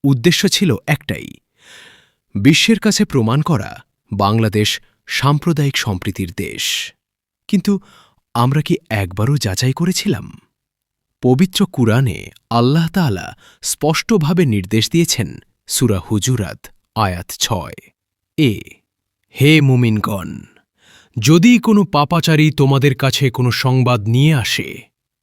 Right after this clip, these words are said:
তবে তা যাচাই করো, যাতে অজ্ঞতাবশত তোমরা কোনো সম্প্রদায়ের ক্ষতি করে না বসো।"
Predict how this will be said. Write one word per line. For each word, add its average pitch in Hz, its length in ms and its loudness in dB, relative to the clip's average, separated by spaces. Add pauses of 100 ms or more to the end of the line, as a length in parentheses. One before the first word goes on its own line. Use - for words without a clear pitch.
(160)
তবে 117 240 0
তা 113 160 0
যাচাই 123 500 0
করো, - 440 -8 (600)
যাতে 160 300 2
অজ্ঞতাবশত 170 920 2 (460)
তোমরা 151 260 4
কোনো 139 200 2
সম্প্রদায়ের 143 680 2
ক্ষতি 180 380 -2
করে 139 260 2
না 101 100 -2
বসো।" - 480 -8